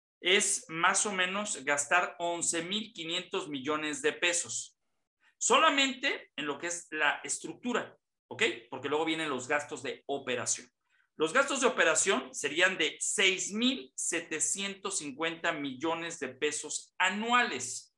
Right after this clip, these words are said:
Cifras dadas por el gobierno federal. Es decir, los mexicanos vamos a pagar todo este subsidio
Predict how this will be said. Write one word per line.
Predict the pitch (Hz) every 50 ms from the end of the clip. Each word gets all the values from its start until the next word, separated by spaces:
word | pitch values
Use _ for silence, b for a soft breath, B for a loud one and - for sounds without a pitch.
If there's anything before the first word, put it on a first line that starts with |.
| _ _ _ _ _ _ _ _ _ _ _
Cifras | - - - 131 123 127 175 190 196 190 - - - _ _ _
dadas | - 117 117 139 143 143 143 190 - - - - - _ _ _
por | - 101 104
el | 104 107
gobierno | 104 113 113 123 123 120 117 127 120
federal. | - 104 90 71 65 - - _ _ _ _ _ _ _ _ _ _ _ _ _ _
Es | - 180 185 185
decir, | 175 156 - 110 95 - - _ _ _ _ _ _ _ -
los | 131 151 160 156
mexicanos | 160 160 147 135 147 135 - 196 196 208 220 262 - - - - - _ _ _ _ _ _ _ _ _
vamos | - 160 190 226 240 - 208
a | 180 -
pagar | 170 165 185 202 226 233 226 -
todo | - 233 240 233 247 247
este | 233 233 - 233 214
subsidio | - 208 202 - - - - 277 294 269 247 226 202 185 - - -